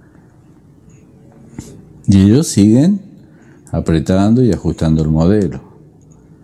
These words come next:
Te ajustan desde el poder de los gobiernos, que eso involucra los sistemas monetarios, el manejo del dinero,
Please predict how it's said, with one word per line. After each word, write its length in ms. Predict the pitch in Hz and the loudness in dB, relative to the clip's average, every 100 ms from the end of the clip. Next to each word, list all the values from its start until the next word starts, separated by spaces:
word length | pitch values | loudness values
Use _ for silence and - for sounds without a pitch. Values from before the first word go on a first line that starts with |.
| - - - _ | -20 -20 -20 _
Te 100 | - | -8
ajustan 600 | 71 - 76 - 80 78 | -6 -6 -6 -4 -4 -2
desde 580 | 80 78 73 73 85 123 - - - - - - | 0 -2 -2 -2 -2 -4 -14 -20 -20 -20 -20 -12
el 140 | 73 - | -10 -6
poder 580 | 87 117 139 110 135 196 - - | -2 -2 0 -2 -4 -8 -14 -12
de 120 | 90 | -8
los 120 | 78 78 | -6 -2
gobiernos, 880 | 92 117 135 107 95 127 170 - - - - - - - - - - - - - | 0 2 0 0 -2 -4 -4 -14 -20 -20 -20 -20 -20 -20 -20 -20 -20 -20 -20 -10
que 120 | - | -6
eso 200 | 80 - | -4 -2
involucra 960 | 80 76 78 80 73 82 73 71 67 - - | -2 0 -2 -2 -4 -4 -4 -6 -10 -12 -6
los 220 | 80 - | -4 -4
sistemas 760 | - 78 - 78 78 73 69 | -8 -8 -6 -4 -2 -4 -6
monetarios, 1160 | 73 76 80 78 123 131 117 101 87 98 - - _ - - - - - - - - - - - - - | -4 -2 -2 -2 -2 -2 -2 -4 -6 -8 -14 -20 _ -20 -20 -20 -20 -20 -20 -20 -20 -20 -20 -20 -20 -12
el 140 | 87 | -6
manejo 440 | 82 78 80 - 78 | -4 -2 -4 -4 -4
del 200 | 73 73 | -4 0
dinero, 600 | 82 120 139 113 82 78 | 2 4 4 2 -2 -6